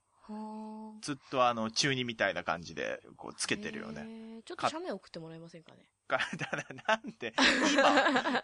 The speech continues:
Speaker 1: <laughs>
Speaker 2: 今？今？後でなら送るけど、ちょっとそれは卑怯でしょ。
Speaker 1: はい。
Speaker 2: <laughs> ちょっとそれは卑怯、卑怯でしょ。
Speaker 1: いや、
Speaker 2: でも、
Speaker 1: 見りゃわかるんだろうなと思って。
Speaker 2: 見-、そう。
Speaker 1: うん。なるほどね。
Speaker 2: 見-、見りゃ分かってしまいますけど。
Speaker 1: まあいいや。うん。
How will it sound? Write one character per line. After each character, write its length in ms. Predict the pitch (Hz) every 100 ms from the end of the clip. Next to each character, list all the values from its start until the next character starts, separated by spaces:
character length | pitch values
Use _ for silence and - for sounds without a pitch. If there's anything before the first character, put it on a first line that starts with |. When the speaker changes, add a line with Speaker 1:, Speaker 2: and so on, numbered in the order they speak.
| 294
Speaker 1:
<laughs> 60 | 262
Speaker 2:
今？ 420 | 254 180 90 - - - - 359 - 277 285 269 277
今？ 480 | - 392 453 151 113 -
後 380 | 202 359 - 208
で 140 | 170 131
な 140 | 110
ら 80 | 104
送 220 | 110 127 - 139 135 131 120 120 120 113
る 60 |
け 160 | - 90
ど、 240 | 82 82 101 147
ち 180 | - 226
ょ 40 |
っ 20 |
と 80 | 226
そ 100 | 127
れ 60 | 196
は 60 |
卑 80 | -
怯 140 | 233
で 100 | 185
し 100 | 92
ょ。 80 | - - - - -
Speaker 1:
は 440 | 254 240 220 196 208
い。 60 |
Speaker 2:
<laughs> 0 |
ち 60 | 196
ょ 40 |
っ 20 | -
と 60 |
そ 60 | -
れ 80 | 202
は 40 |
卑 80 | 330
怯、 200 | - 190
卑 160 | - 208
怯 60 | 208
で 80 |
し 100 | -
ょ。 40 | 294 277 - -
Speaker 1:
い 20 |
や、 240 | 220 185 175
Speaker 2:
で 80 | 185
も、 60 |
Speaker 1:
見 160 | 180 214
り 80 | 208
ゃ 60 |
わ 80 | 185
か 120 | 190
る 120 | 185 170
ん 100 | 165
だ 100 | 165
ろ 100 | 170
う 60 |
な 100 | 180
と 40 | 123
思 20 |
っ 40 |
て。 80 | 110 120 117 143 220
Speaker 2:
見-、 80 | 170
そ 180 | 160 139
う。 80 | -
Speaker 1:
う 60 | 262
ん。 40 | - - -
な 80 | 277
る 100 | -
ほ 140 | -
ど 80 | 254
ね。 80 | 165
Speaker 2:
見-、 60 | 156
見 180 | 226
り 80 | 240
ゃ 100 | 202
分 140 | 127 127
か 100 | 170
っ 40 | 165
て 100 | 104
し 100 | 113
ま 100 | 107 110
い 20 |
ま 140 | 101
す 100 | 98
け 140 | - - -
ど。 100 | 233
Speaker 1:
ま 0 |
あ 20 | 214
い 40 |
い 20 |
や。 60 |
う 20 |
ん。 100 | 190